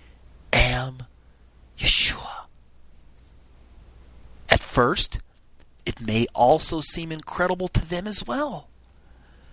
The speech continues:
But as his brothers learn of his true identity, that he was not merely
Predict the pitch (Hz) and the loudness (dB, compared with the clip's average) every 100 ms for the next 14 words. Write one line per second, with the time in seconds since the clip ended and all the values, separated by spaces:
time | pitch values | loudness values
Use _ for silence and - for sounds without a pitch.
0 | - - - 135 123 175 143 - - - | -20 -20 -18 2 4 4 0 -6 -10 -10
1 | - - - - - - - - - - | -16 -20 -20 -20 -20 -20 -20 -12 0 2
2 | 123 123 120 135 143 165 180 147 143 147 | 2 0 -2 2 4 4 -2 -4 0 0
3 | 165 156 123 - - - 165 190 180 - | 0 0 2 0 0 -4 -4 -4 -2 0
4 | 226 220 - - - - - - - - | 0 2 0 -2 -6 -16 -20 -20 -20 -20
5 | - - - - 117 117 113 127 147 170 | -20 -20 -8 0 2 4 0 2 2 2
6 | 135 131 156 135 110 | 0 0 2 2 0